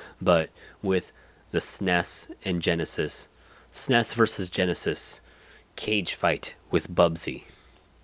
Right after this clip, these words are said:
to celebrate the release of Bubsy. Super Mario Odyssey, obviously. And look, okay, here we go. Next book cl-, this is all, yes, I, this,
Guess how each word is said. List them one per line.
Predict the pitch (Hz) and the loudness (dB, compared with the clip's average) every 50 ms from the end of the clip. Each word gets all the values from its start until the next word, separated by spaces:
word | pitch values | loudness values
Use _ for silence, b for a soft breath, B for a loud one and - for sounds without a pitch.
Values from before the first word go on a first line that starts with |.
| _ - | _ -6
to | - - | -4 -4
celebrate | - - - 101 92 90 98 90 90 - | -2 0 2 2 2 2 2 0 0 -2
the | - 90 87 - - 87 | -4 -6 -6 -8 -12 -10
release | 95 95 87 82 80 82 80 - - | -6 -4 -2 0 0 -2 -2 -4 -8
of | 85 - | -4 0
Bubsy. | 78 76 76 76 - - 65 - B B B B B B B B B | 0 0 0 -2 -6 -10 -12 -12 B B B B B B B B B
Super | B - - 120 107 98 | B -2 0 0 2 2
Mario | 92 92 90 90 87 85 85 | 2 2 4 4 4 4 6
Odyssey, | 85 85 85 82 - - 90 85 80 80 - B B B B B B B - | 4 4 2 0 -2 -2 0 -2 -2 -2 -6 B B B B B B B 0
obviously. | 85 82 80 82 78 71 - - - 80 78 B B B B B | 2 2 2 2 0 -4 -2 -2 0 0 -2 B B B B B
And | 143 143 | 4 4
look, | 123 110 - - - | 4 4 2 4 4
okay, | 135 127 - 92 76 - B B B B | 4 6 4 2 -2 -2 B B B B
here | - 123 113 | 2 4 4
we | 107 90 | 6 6
go. | 92 76 - B B B B - | 4 4 2 B B B B -4
Next | 85 95 110 123 135 - - - - 107 | 0 0 2 2 0 0 -4 -8 -2 2
book | - 104 98 - - | 2 2 2 0 -4
cl-, | - - B B B B B B B B - - | -10 -12 B B B B B B B B 0 2
this | 131 135 - | 4 4 6
is | - 117 113 | 6 4 6
all, | - 104 104 92 101 | 8 8 8 8 8
yes, | 110 113 101 82 - - - - | 8 8 8 6 4 0 2 4
I, | 123 139 | 6 6
this, | 135 147 - | 8 8 6